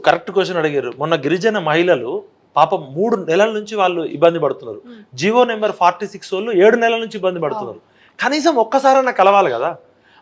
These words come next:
Speaker 1: "మమ్మల్ని కలవకుండా ఎట్లుంటావు, కల్వకుంట్ల చంద్రశేఖర్ రావు?" అని మేము మా చిచ్చాని ప్రశ్నించినాం, నిలదీసినాం,
Speaker 2: మ్మ్.
Speaker 1: మా కోపం అంతా ధర్మాగ్రహం వ్యక్తం
Speaker 2: అవును.
Speaker 1: చేసినాం. ఆ ప్రాసెస్లో రేవంత్, రైఫిల్ రెడ్డి కాస్త రేవంత్ అన్నగా అవతారం ఎత్తిండు.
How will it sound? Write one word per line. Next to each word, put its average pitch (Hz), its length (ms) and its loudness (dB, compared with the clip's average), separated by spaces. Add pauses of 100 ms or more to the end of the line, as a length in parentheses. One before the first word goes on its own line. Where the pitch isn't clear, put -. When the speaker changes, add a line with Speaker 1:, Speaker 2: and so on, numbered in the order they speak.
(100)
Speaker 1:
"మమ్మల్ని 240 360 6
కలవకుండా 247 640 6
ఎట్లుంటావు, 233 560 2
కల్వకుంట్ల 214 560 2 (120)
చంద్రశేఖర్ 202 520 0
రావు?" 180 340 6
అని 220 180 6
మేము 226 260 -6
మా 202 240 2
చిచ్చాని 208 420 2 (260)
ప్రశ్నించినాం, 214 600 0
నిలదీసినాం, 208 680 -2
Speaker 2:
మ్మ్. 262 220 -12 (100)
Speaker 1:
మా 185 100 8
కోపం 220 380 4
అంతా 214 480 6
ధర్మాగ్రహం 208 560 6
వ్యక్తం 220 240 0
Speaker 2:
అవును. 185 120 -2
Speaker 1:
చేసినాం. 139 240 -6 (480)
ఆ 226 120 12
ప్రాసెస్లో 254 540 8
రేవంత్, 240 480 6
రైఫిల్ 226 380 4
రెడ్డి 214 200 4
కాస్త 214 280 6
రేవంత్ 233 400 6
అన్నగా 220 280 6
అవతారం 208 320 4
ఎత్తిండు. 147 320 -10